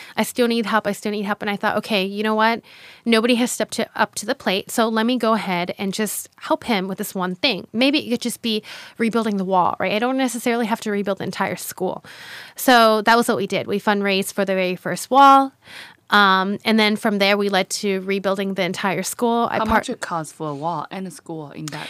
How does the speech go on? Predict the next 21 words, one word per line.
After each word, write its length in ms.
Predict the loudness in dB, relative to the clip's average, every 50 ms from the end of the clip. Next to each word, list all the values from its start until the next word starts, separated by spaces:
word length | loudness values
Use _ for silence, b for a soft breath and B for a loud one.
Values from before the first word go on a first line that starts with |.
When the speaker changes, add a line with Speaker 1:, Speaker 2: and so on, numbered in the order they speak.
| -10
Speaker 2:
country 320 | -10 -10 -12 -12 -14 -18 -20
like 160 | -20 -20 -20
that? 320 | -20 -20 -20 -20 _ -20 _ _ -4
Speaker 1:
So 560 | -2 4 6 8 8 10 10 8 8 6 4 0 _ 2
it 100 | 2 4
depends 380 | 4 4 6 6 6 4 6 4
what 200 | 4 4 4 0
kind 180 | 0 2 2 2
of 60 | 4
building 220 | 2 0 2 0
materials. 440 | -2 -2 0 2 2 4 4 2 0
Speaker 2:
Okay. 100 | -2 -2 4
Speaker 1:
This 140 | 4 4 4
specific 460 | 4 0 -2 0 0 0 -2 0 -2
school 520 | -4 -8 -6 -2 0 2 2 4 4 2 2
was 300 | 4 4 4 4 4 4
Speaker 2:
Lovely. 120 | 2 2
Speaker 1:
a 40 | 4
reinforced 480 | 2 2 2 2 2 0 -2 -2 -2 -2
concrete 440 | -2 -2 -2 -2 -2 -4 -6 -2 0
building. 400 | -2 0 0 0 -2 -2 -4